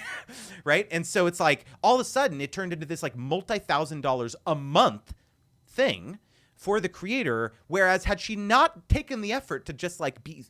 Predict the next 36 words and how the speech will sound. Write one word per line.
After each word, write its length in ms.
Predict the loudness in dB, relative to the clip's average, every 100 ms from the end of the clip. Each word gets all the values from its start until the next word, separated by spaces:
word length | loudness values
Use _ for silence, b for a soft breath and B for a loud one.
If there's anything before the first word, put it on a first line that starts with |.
| _
even 220 | -8 -2 -2
a 20 |
little 320 | 0 -2 -2
bit 160 | -4 -6
interested 400 | -8 -6 -4 -4
in, 80 |
like, 160 | -6 -6
where 140 | -6
the 80 | -8
business 380 | -10 -12 -12 -8
was, 280 | -8 -8 -12 B B -20 -2
this 240 | 0 0 0 0
opportunity 500 | 0 -2 -10 -10 -10
would 160 | -10
have, 140 | -12 -8
like, 180 | -8
because 260 | 0 2 2 b b
again, 280 | -2 2 4
on 100 | 4
the 100 | 4
other, 240 | 2 2 0
on 80 |
the 80 | 2
other 120 | 2
side, 180 | 4 2
the 60 | 2
business 320 | -2 -2 2
owner 320 | 4 2 0 -8
may 400 | -6 0 0 0 -8 -20 -20 -16
have 120 | -6
been 220 | -4 -4
too 160 | -6 -6
shy 280 | -2 -2 -2
to, 60 |
like, 180 | -6 -8
ask 340 | -8 -10 -14